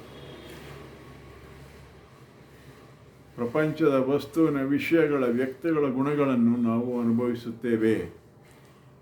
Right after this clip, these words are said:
ಪ್ರಜ್ಞೆ ಇದ್ದರೆ ಮಾತ್ರ ನಾವು ನೋಡಲು ಸಾಧ್ಯ, ಪ್ರಜ್ಞೆ ಇದ್ದರೆ ಮಾತ್ರ ಕೇಳಲು, ಶಬ್ದವನ್ನು ಕೇಳಲು ಸಾಧ್ಯ, ಪ್ರಜ್ಞೆ ಇದ್ದರೆ ಮಾತ್ರ ನಮ್ಮ ಸ್ಪರ್ಶಿಸಲು ಅನುಭವದ ಸಾಧ್ಯ.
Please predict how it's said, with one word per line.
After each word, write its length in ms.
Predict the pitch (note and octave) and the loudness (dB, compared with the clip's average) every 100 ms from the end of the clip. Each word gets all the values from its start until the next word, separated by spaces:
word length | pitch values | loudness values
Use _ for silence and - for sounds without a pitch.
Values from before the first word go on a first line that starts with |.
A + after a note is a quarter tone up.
| _ _ - - - - - - - - - - | _ _ -20 -20 -20 -20 -20 -20 -20 -20 -20 -10
ಪ್ರಜ್ಞೆ 340 | B2 B2 C3+ | -8 -4 -2
ಇದ್ದರೆ 460 | D3 C3 C3 D3 D3 | -2 -2 -2 0 0
ಮಾತ್ರ 420 | C#3 C#3 C3+ D#3 | -2 -4 -4 -6
ನಾವು 320 | C#3+ C3+ C3+ | -4 -4 -4
ನೋಡಲು 400 | C3 C3+ C3+ C3+ | -4 -4 -4 -6
ಸಾಧ್ಯ, 420 | B2+ B2 B2 C3+ C#3 C#3 - - _ - - - _ - - - | -6 -8 -6 -6 -6 -8 -14 -20 _ -20 -20 -20 _ -20 -20 -8
ಪ್ರಜ್ಞೆ 400 | B2+ B2+ D3 C#3+ | -6 -2 -2 -2
ಇದ್ದರೆ 320 | A#2+ C3 C#3 | -2 -2 -2
ಮಾತ್ರ 400 | C3 B2+ B2 B2 | 0 -2 -4 -6
ಕೇಳಲು, 460 | A#2 C3+ C#3+ D3 | -4 -2 -2 -2
ಶಬ್ದವನ್ನು 840 | C3+ - C3+ C#3 C#3 D3 C#3 C3 - | -8 -12 -12 -10 -4 -4 -4 -8 -4
ಕೇಳಲು 360 | C#3+ D3 C#3+ | -4 -2 -4
ಸಾಧ್ಯ, 520 | B2+ C3 B2+ C#3 C#3+ A2+ - - - _ _ - - _ _ _ _ - | -6 -8 -6 -6 -6 -8 -16 -20 -20 _ _ -20 -20 _ _ _ _ -14
ಪ್ರಜ್ಞೆ 380 | B2+ C3+ C#3+ D3 | -10 -6 -4 -4
ಇದ್ದರೆ 300 | C3 C#3+ C#3+ | -2 -2 -2
ಮಾತ್ರ 440 | C#3 C#3 - C#3+ | -2 -4 -4 -4
ನಮ್ಮ 320 | C3+ C3 C3+ | -4 -4 -4
ಸ್ಪರ್ಶಿಸಲು 800 | B2+ - C#3 C#3 - D#3 C#3+ C#3+ | -6 -8 -8 -6 -2 0 0 -2
ಅನುಭವದ 460 | C3+ C3 C3+ D3 C#3 | -2 -4 -2 -2 -4
ಸಾಧ್ಯ. 420 | A#2+ C3 B2+ C3 | -6 -8 -4 -4